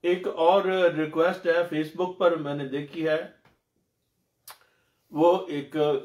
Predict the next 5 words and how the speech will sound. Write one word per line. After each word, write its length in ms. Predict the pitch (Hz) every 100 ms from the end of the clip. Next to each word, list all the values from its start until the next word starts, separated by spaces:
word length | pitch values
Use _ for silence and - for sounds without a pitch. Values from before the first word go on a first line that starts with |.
| -
<clears throat> 480 | 196 202 180 165 - _ _ _ _ _ _ _ _ _ _ _ _ _ _ _ _ _ 240 220 175 147 _ _ _ _ _ _ _ _
मसीही 320 | 139 139 196 202
भाई 280 | 147 156
है 260 | 180 147 131
जो 480 | 135 135 127 117